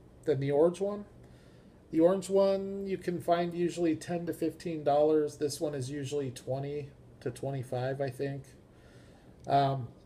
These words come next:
I like this one a lot better 'cause black is, I don't, I don't know if it's the color or the graphics. The Slimer is just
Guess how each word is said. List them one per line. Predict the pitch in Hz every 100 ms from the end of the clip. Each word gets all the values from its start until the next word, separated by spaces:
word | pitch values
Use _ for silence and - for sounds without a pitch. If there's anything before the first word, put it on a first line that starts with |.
| - - -
I | 160
like | 175 185 180
this | 180 175
one | 185
a | 151
lot | 151 147 -
better | 160 165 165 151 -
'cause | 160 131
black | 143 147 147 147 - - - - - - - - - -
is, | - 143 127 - - -
I | 160
don't, | 170 170 - -
I | 151 180
don't | 156
know | 131 127
if | 127
it's | -
the | -
color | - - 196 196 190 175
or | 143
the | 143
graphics. | 135 143 139 135 127 - -
The | 135
Slimer | 120 - 170 202 254 220 147 135
is | 127
just | 143 131